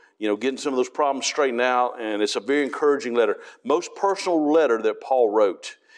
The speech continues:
And it's thirteen chapters. It's also, um, and I'll probably put that in the, in the, uh, notes, that it's also what I've heard several preachers call the ma-,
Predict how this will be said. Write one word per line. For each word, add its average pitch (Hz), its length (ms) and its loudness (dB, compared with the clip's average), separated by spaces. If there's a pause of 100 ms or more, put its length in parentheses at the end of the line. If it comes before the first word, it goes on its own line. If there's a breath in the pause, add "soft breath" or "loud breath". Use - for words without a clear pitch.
(140 soft breath)
And 104 100 -4
it's - 120 -2
thirteen 147 400 0
chapters. 110 540 0 (280 loud breath)
It's 131 200 -2 (100)
also, 117 960 2
um, 107 480 -2
and 117 40 -10
I'll 113 100 0
probably 139 260 0
put 127 200 -4
that 113 140 0
in 107 80 -4
the, 98 140 0 (120)
in 113 140 -4
the, 92 320 0
uh, - 40 0
notes, 107 360 0
that 101 140 0
it's 98 140 -4
also 135 380 0
what 110 280 0 (100)
I've 113 140 -2
heard 123 200 -2
several 127 280 -2
preachers 107 320 -10
call 104 560 4 (400 loud breath)
the 147 600 4 (280)
ma-, 135 380 4